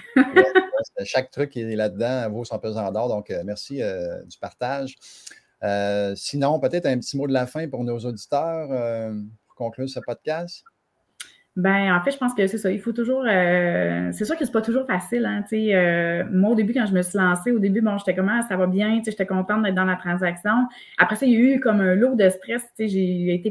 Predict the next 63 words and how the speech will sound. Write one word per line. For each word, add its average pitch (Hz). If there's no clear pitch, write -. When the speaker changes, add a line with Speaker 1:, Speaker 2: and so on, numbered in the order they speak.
Speaker 1:
plusieurs 254
<laughs> -
nuits 269
à 208
pas 208
bien 247
dormir 240
parce 208
que 220
là, 226
il -
y 233
avait 202
plein 240
de 240
parties -
qu'il -
fallait 208
que, 196
que 190
je, 185
tu 175
sais, 214
je, 180
je 175
vive 214
un 190
peu 226
avec 196
certains, 190
euh, 175
des 175
fois, 180
stress 262
ou 220
des 190
apprentissages 202
ou, 190
euh, 180
fait 180
que, 180
mais 185
tu 185
sais, 262
je 254
pense 240
que 214
de 190
pas 240
lâcher 233
puis -
de 180
se 175
faire 202
confiance 196
puis, 175
euh, 170
d'être 175
positif, 185
euh, 185
je 175
pense 190
que 165